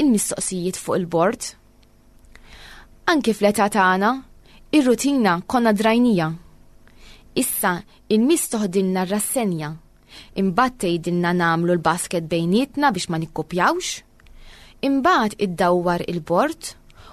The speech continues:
u kulħadd jibda jaħdem fuq il-karta li tkun qasmitilna. Eh,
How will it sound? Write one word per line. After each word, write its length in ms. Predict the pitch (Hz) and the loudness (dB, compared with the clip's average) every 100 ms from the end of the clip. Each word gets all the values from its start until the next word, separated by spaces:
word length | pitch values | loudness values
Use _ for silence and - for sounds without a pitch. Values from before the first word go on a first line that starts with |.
| - | -2
u 80 | 494 | 2
kulħadd 440 | 370 247 190 - 294 | 2 2 -2 -2 -6
jibda 200 | 226 202 | 2 2
jaħdem 500 | 165 165 170 165 196 | 2 -2 -2 -2 -4
fuq 240 | - 403 269 | -2 0 0
il-karta 500 | 247 170 160 - 160 - | 2 0 0 -2 -4 -2
li 80 | |
tkun 260 | 311 - 233 254 | -2 0 0 -2
qasmitilna. 640 | - 277 311 214 170 147 156 - _ - - - - - - - - - - | -2 -2 2 2 2 -2 -6 -18 _ -20 -20 -20 -20 -20 -20 -20 -20 -10 2
Eh, 220 | 427 175 | 2 2